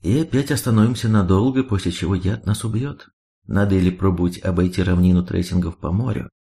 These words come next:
а оно там по всем признакам глубокое и неудобное, или опять рисковать.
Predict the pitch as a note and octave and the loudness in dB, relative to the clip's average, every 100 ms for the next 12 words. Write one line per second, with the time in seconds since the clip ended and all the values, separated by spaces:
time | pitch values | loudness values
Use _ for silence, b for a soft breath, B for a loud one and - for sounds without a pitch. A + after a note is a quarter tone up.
0 | _ _ - E2 C2+ A#2 - - B2+ - | _ _ -2 0 0 -2 -4 -6 -6 -6
1 | C3+ A#2+ B2+ A#2 A2+ A2+ G2 G2+ F#2 C#3 | -6 -2 -2 -2 -2 0 2 2 0 -4
2 | - C#3 - A#2+ B2 B2 G#2+ D2+ - A1 | -4 -6 -2 -2 -2 -2 -2 -2 -6 -10
3 | - _ _ _ _ - G#2+ D3 D3+ G2+ | -12 _ _ _ _ -2 -2 0 -2 -2
4 | A2 A#2 - C2 C#2 - | -2 -6 -8 -6 -6 -10